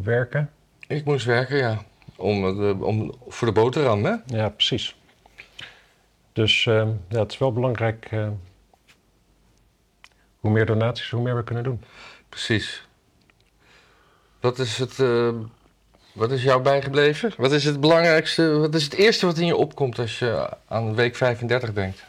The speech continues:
Speaker 1: Eh, het eerste wat bij me opkomt is, eh, oh, is het al, is het week vijfendertig? <laughs> Klopt dat? Klopt dat?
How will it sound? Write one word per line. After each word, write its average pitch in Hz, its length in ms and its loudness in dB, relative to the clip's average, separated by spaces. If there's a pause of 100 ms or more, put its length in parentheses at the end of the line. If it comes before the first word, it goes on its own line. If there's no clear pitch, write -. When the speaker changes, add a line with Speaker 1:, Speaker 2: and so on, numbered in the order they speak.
(1000)
Speaker 1:
Eh, 127 360 2
het 120 120 0
eerste 160 220 2
wat 139 100 2
bij 135 100 6
me 135 60 2
opkomt 143 320 0
is, 131 120 -4
eh, 120 80 -4 (140)
oh, 135 60 -4
is 135 100 -6
het - 100 -14
al, 104 180 -10
is - 100 -8
het - 100 -12
week 101 140 -2
vijfendertig? 120 880 -4
<laughs> 113 160 2
Klopt 127 160 0
dat? - 240 -4 (180)
Klopt 160 200 -2
dat? 196 220 0